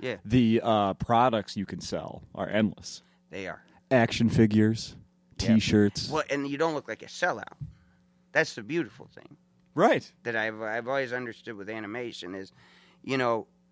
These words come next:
Speaker 1: y-, y-, y-, you can put Homer Simpson's face on any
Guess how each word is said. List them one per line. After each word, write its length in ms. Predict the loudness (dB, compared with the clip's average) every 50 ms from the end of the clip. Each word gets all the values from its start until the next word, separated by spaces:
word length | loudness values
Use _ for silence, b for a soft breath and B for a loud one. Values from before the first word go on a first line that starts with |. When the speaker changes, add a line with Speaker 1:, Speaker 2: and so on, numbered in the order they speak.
| _ _ _ _ _ _ _ _ _ _ _ _ _
Speaker 1:
y-, 220 | -14 -12 -12 -12 -12 -14
y-, 160 | -18 -20 -20 _ -20 -20 -20 -20 -20 -20
y-, 60 | -18 -18
you 260 | -14 -8 -6 -6 -6
can 160 | -4 -4 -6 -4
put 200 | -2 -4 -4 -2
Homer 280 | 0 0 0 0 0 -2
Simpson's 540 | -4 -4 -4 -4 -4 -4 -6 -10 -10 -10 -8
face 360 | -6 -4 -4 -4 -4 -6 -8
on 160 | -8 -8 -8
any 440 | -8 -10 -10 -8 -8 -8 -10 -10 -12